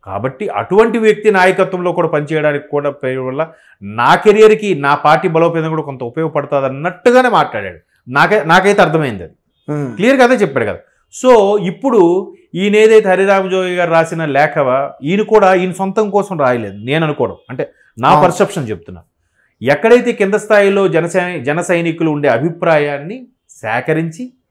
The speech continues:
Speaker 2: Hmm.
Speaker 1: ఈయన ఆ లేఖ రూపంలో బహిర్గతం చేశాడని అనుకుంటున్నాడు మనలాంటి వాళ్ళ కోసం. At the same time దానికి జాబుకి జవాబుగా పవన్ కళ్యాణ్ గారు కూడా ప్రజలందరికీ, జన
Speaker 2: Hmm.
Speaker 1: సైనికులకి especially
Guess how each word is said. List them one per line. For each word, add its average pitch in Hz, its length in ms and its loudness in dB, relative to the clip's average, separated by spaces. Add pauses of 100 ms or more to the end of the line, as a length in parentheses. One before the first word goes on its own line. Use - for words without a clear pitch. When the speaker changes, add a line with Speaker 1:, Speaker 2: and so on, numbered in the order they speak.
Speaker 2:
Hmm. 131 260 -10
Speaker 1:
ఈయన 214 240 -4
ఆ 160 120 0
లేఖ 151 300 2
రూపంలో 185 540 -4
బహిర్గతం 160 720 -6
చేశాడని 123 440 -10
అనుకుంటున్నాడు 113 420 -14
మనలాంటి 160 420 -2
వాళ్ళ 117 180 -2
కోసం. - 260 -16 (760)
At 143 80 -4
the 151 100 -2
same 247 420 0
time 240 220 0
దానికి 175 380 0
జాబుకి 175 640 2
జవాబుగా 139 640 0 (640)
పవన్ 165 180 0
కళ్యాణ్ 214 280 2
గారు 185 180 0
కూడా 160 460 -2 (320)
ప్రజలందరికీ, 180 880 -2
జన 113 220 -10
Speaker 2:
Hmm. 139 100 -6
Speaker 1:
సైనికులకి 190 460 -2
especially 196 560 -2